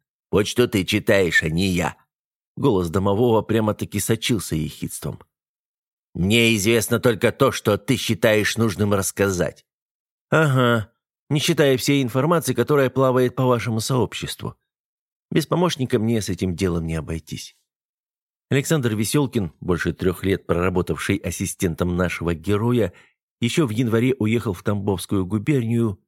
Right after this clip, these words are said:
получать неожиданное наследство от двоюродного дедушки, да так там и застрял. Последнее письмо от него пришло по электронной почте десять дней назад,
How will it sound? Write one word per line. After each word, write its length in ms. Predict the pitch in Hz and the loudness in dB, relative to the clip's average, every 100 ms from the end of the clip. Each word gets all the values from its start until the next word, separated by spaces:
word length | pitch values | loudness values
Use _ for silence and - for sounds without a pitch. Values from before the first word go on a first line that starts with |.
| _ | _
получать 440 | - 117 - 107 107 | -4 -2 -2 -4 -2
неожиданное 580 | 98 - 95 90 92 | -2 -2 -4 -2 0
наследство 720 | 92 101 - 92 - - 87 - - | -2 -4 -2 -4 -2 0 0 -2 -8
от 140 | - 85 | -6 0
двоюродного 640 | 95 87 82 78 87 92 | 0 2 -2 -2 0 0
дедушки, 580 | 92 76 78 - 82 - _ _ - | 0 -4 -6 -4 -4 -4 _ _ -4
да 120 | 135 | -4
так 280 | - 135 - | -2 -4 0
там 180 | 117 104 - | -2 -2 -4
и 80 | |
застрял. 580 | 101 95 - 82 82 - _ _ _ _ _ _ _ _ _ - | -4 -4 -6 -6 -6 -8 _ _ _ _ _ _ _ _ _ -4
Последнее 440 | 107 104 92 98 | -2 0 0 -2
письмо 340 | 104 - 135 | -2 -2 0
от 140 | 123 92 | 0 0
него 180 | 101 95 | 0 0
пришло 380 | 92 85 101 | -2 -2 -2
по 180 | 87 95 | 0 0
электронной 540 | 92 - 107 101 101 90 | 0 -2 -2 0 -2 -2
почте 500 | 101 107 - - 95 | -2 -2 -2 -6 -4
десять 460 | 98 98 87 80 | -2 -4 -4 -6
дней 220 | 113 101 | -2 -2
назад, 440 | 98 113 117 101 | 0 -2 0 -2